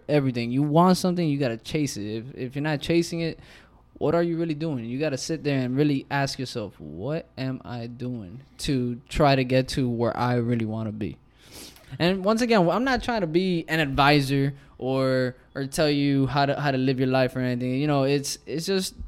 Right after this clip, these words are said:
true facts. You know, i-, if you don't, you can't come to the, uh, to accept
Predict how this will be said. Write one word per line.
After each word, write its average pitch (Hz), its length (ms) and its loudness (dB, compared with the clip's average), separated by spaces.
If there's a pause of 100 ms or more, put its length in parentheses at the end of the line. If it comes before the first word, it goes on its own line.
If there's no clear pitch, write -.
true 208 240 -2
facts. - 680 -6
You 143 120 -6
know, 151 140 2
i-, 143 60 2
if 143 360 0
you 170 100 4
don't, 175 160 2
you 165 80 -8
can't 170 300 -4
come 175 200 0
to 170 140 0
the, 143 420 0
uh, 127 580 -4
to 127 360 -2
accept 151 480 -2